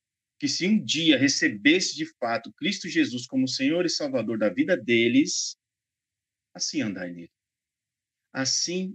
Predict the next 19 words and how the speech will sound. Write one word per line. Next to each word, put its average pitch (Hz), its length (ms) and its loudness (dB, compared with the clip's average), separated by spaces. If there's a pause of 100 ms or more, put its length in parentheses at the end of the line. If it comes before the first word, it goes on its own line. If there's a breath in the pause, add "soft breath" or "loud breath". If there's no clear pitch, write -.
andai 202 360 0
nele. 196 400 -4 (260 loud breath)
Não 165 220 0
basta 160 400 0
somente 143 420 0
conhecer, 135 800 2
acreditar, 123 1000 0
saber 131 340 -2
que 143 80 -14
Jesus 131 400 -2
existe. 123 880 -4 (240)
Não 139 220 -2
basta 135 800 -4 (760)
ter 110 400 -2 (580)
esse 107 260 -8
encontro 101 540 -6
pessoal 92 500 -10
com 87 120 -20
Cristo. - 440 -18